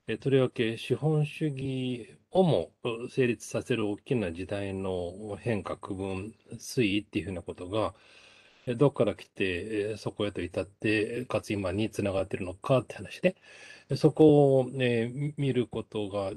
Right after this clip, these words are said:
できるとすれば、その、議論の幅も広がるというか、その対立してるかに見えるところの、そのさらに大きな果てみたいなことも見ることが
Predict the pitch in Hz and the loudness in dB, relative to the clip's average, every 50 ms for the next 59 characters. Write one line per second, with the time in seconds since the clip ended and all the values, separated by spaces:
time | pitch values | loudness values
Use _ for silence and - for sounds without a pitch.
0 | - _ - 107 113 120 113 113 110 107 104 - - 92 - - 113 110 120 131 | -10 _ -16 -16 -12 -8 -6 -4 -4 -4 -6 -8 -12 -12 -8 -6 -4 -2 0 2
1 | 151 143 127 - 120 107 98 95 92 87 85 98 113 135 139 135 135 131 139 131 | 2 2 2 2 0 -2 0 -2 -4 -4 -6 -8 -10 -10 -8 -6 -2 0 0 0
2 | 120 104 95 85 87 85 80 - _ _ _ _ _ _ _ _ _ _ _ _ | 0 -2 -4 -6 -6 -8 -8 -12 _ _ _ _ _ _ _ _ _ _ _ _
3 | _ _ _ _ _ _ _ _ _ _ _ _ _ _ _ _ 127 113 98 98 | _ _ _ _ _ _ _ _ _ _ _ _ _ _ _ _ 2 2 2 2
4 | 90 90 87 - - - - 120 98 92 87 78 76 - - _ _ _ _ - | 0 -2 -6 -8 -10 -8 -4 -2 -2 -2 -2 -2 -4 -6 -10 _ _ _ _ -6
5 | 107 95 - - - - 117 101 - - 135 131 127 123 - _ - - 120 117 | -6 -4 -6 -8 -8 -6 -8 -6 0 2 2 4 4 2 0 _ -6 -4 -2 0
6 | 113 107 104 - _ _ _ - _ _ _ _ _ _ _ - - - 139 117 | 0 0 -2 -4 _ _ _ -20 _ _ _ _ _ _ _ -10 -2 0 0 0
7 | 110 - 120 107 101 95 101 104 104 98 101 - - 98 - 98 98 104 120 135 | 0 0 0 0 0 0 -2 -2 -2 -2 -4 -6 -6 -6 -4 -2 -2 2 4 6
8 | 143 147 131 117 117 113 110 - - 127 110 98 92 90 - 139 123 117 104 95 | 6 6 4 2 -2 -4 -6 -6 -4 -4 -4 -4 -4 -2 -2 0 0 0 0 -2
9 | 92 90 85 82 - _ _ _ _ _ _ _ _ _ _ - - - 107 107 | -4 -6 -8 -10 -14 _ _ _ _ _ _ _ _ _ _ -14 -8 -6 -6 -6
10 | 104 - 143 120 92 85 - 107 - - 131 117 107 95 101 95 90 87 85 - | -2 0 0 0 0 -2 -6 -4 0 0 2 2 0 0 -2 -4 -4 -6 -6 -8
11 | 95 - 123 123 120 107 101 107 98 95 - 95 87 - 104 85 85 | -8 -6 -6 -4 -2 -2 -2 -2 -2 -4 -4 -8 -10 -10 -12 -12 -14